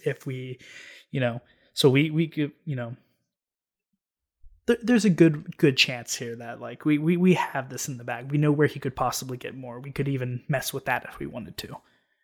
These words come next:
Um, well, with that, Ham and Breeze, they're in. Ham is in because he just likes Kelsier. He even m-, admits that. He goes, "I don't care how crazy this was. I was always gonna be in.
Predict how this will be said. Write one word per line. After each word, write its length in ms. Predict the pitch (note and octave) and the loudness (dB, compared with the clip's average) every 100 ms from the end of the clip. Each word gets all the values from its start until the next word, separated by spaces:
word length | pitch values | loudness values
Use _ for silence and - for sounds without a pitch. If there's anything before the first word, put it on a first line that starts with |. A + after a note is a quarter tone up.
| _ _ _ _ _ _ _ | _ _ _ _ _ _ _
Um, 480 | D3+ C3 A#2+ A#2 A#2+ _ _ _ _ _ _ _ _ | -2 0 0 -6 -10 _ _ _ _ _ _ _ _
well, 120 | D3 | 8
with 140 | C#3 - | 8 6
that, 320 | D#3 F#3 - - | -2 -6 -8 -8
Ham 240 | - D#3 | -2 2
and 120 | D#3 | 2
Breeze, 340 | C#3+ C#3 D#3 C#3+ | 2 2 2 2
they're 140 | C3+ | -2
in. 200 | B2 A2+ - _ _ _ - | -2 -6 -16 _ _ _ -8
Ham 320 | - D#3 E3 | 2 6 6
is 120 | D3 | 4
in 280 | D3 D3 D3+ | 2 2 2
because 360 | C#3 - C3 | 0 0 -2
he 140 | - C3+ | -2 -4
just 220 | C3+ - | -4 -4
likes 260 | C3+ C3 - | -4 -6 -8
Kelsier. 520 | C3+ C3+ - C#3 C3+ | -6 -6 -4 -4 -4
He 100 | C#3 C#3+ | -2 -2
even 280 | C3+ C3 B2+ | 0 -2 -4
m-, 160 | - | -2
admits 420 | C#3 C3 B2 - - | 0 0 -2 -6 -8
that. 260 | - B2 | -10 -12
He 220 | - - C#3+ | -12 -12 -8
goes, 240 | C3+ B2+ | -8 -4
"I 80 | C3 | -4
don't 140 | C3 | -4
care 160 | - C3+ | -4 -2
how 60 | B2 | -2
crazy 360 | - D3 - C3+ | -4 -6 -6 -10
this 220 | B2+ - | -8 -4
was. 200 | A#2+ B2 | -4 -4
I 60 | |
was 100 | B2+ | -4
always 320 | B2+ B2+ B2+ B2+ | -2 -2 -4 -10
gonna 180 | C3 | -12
be 180 | B2+ C3+ | -10 -12
in. 240 | D3+ C3 | -10 -12